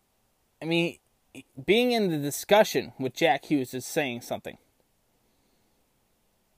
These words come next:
Being in the discussion says a lot. And this kid is gonna be fantastic. Talking a little bit more about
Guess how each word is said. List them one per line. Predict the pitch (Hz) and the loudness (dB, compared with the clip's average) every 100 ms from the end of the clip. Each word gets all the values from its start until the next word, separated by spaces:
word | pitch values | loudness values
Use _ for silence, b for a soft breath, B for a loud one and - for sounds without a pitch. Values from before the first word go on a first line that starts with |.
| _ _ _ _ _ _ _ - | _ _ _ _ _ _ _ -2
Being | 175 180 | 0 0
in | 151 | 0
the | 139 | -4
discussion | 135 - 196 139 - _ _ | -4 -2 -2 -2 -8 _ _
says | - 139 127 | -6 -4 -4
a | |
lot. | 110 85 58 - _ _ _ _ _ _ _ _ _ _ _ | -4 -6 -8 -18 _ _ _ _ _ _ _ _ _ _ _
And | 143 143 139 135 127 _ _ - | -2 0 0 -2 -8 _ _ -6
this | 180 - | -6 2
kid | - 202 | 6 6
is | 175 143 | 4 -2
gonna | - 156 | -2 -2
be | 143 131 | -2 -4
fantastic. | - 139 - 147 - - - b b b b b b b | -4 -4 -4 -4 -4 -14 -20 b b b b b b b
Talking | - 185 185 | 6 6 6
a | 175 | 4
little | 170 156 | 4 4
bit | 165 | 2
more | 170 170 175 | 2 6 6
about | 151 156 147 | 8 10 10